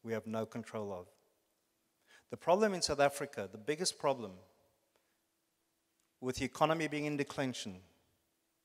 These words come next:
is that the vast majority of people between sixteen and thirty-five, it's not like they're unemployed, they are unemployable.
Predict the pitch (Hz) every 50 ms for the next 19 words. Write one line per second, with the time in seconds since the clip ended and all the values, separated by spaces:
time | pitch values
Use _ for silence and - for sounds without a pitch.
0 | _ _ _ _ _ _ _ _ _ _ _ _ _ _ _ _ _ _ _ _
1 | _ _ _ _ - _ 123 113 - - - 123 120 120 - - - - - -
2 | - - _ _ _ _ _ _ _ _ _ _ _ _ _ _ _ _ _ -
3 | 117 101 - - - 127 139 160 156 - - 170 147 - - 139 131 127 123 -
4 | 117 - - - 135 131 - 143 127 110 113 - - 120 110 - - - 139 -
5 | - - - 147 139 135 123 - - 120 120 120 - - 123 110 101 95 92 98
6 | 95 - _ _ _ _ _ _ _ _ _ _ _ _ _ _ _ _ _ -
7 | - 156 170 180 175 156 139 - - 143 123 127 127 123 123 120 117 - - 113
8 | 110 117 123 - - _ _ _ _ _ _ _ _ _ _ _ _ _ _ _
9 | _ _ _ - - 110 110 110 107 107 104 - - - - _ - 127 131 131
10 | 135 135 131 127 - - _ _ 107 98 98 - - 131 120 110 110 110 110 110
11 | 104 104 101 98 90 - 95 85 85